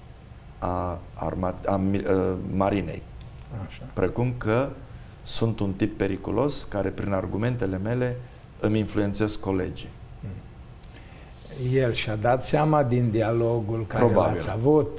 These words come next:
Speaker 1: Probabil.
Speaker 2: că
Speaker 1: N-am nicio
Speaker 2: o,
Speaker 1: idee.
Speaker 2: o, o să ai influența asupra colegilor.
Speaker 1: Mi-aș fi dorit să am influență, mărturisesc lucrul ăsta.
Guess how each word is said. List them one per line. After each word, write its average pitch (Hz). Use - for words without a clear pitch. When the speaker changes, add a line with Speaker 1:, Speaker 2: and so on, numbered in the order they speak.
Speaker 1:
Probabil. 92
Speaker 2:
că 98
Speaker 1:
N-am 120
nicio 123
Speaker 2:
o, 113
Speaker 1:
idee. 101
Speaker 2:
o, 127
o 131
să -
ai 147
influența 143
asupra 135
colegilor. 107
Speaker 1:
Mi-aș 139
fi 135
dorit 110
să -
am 90
influență, 87
mărturisesc 101
lucrul 82
ăsta. 82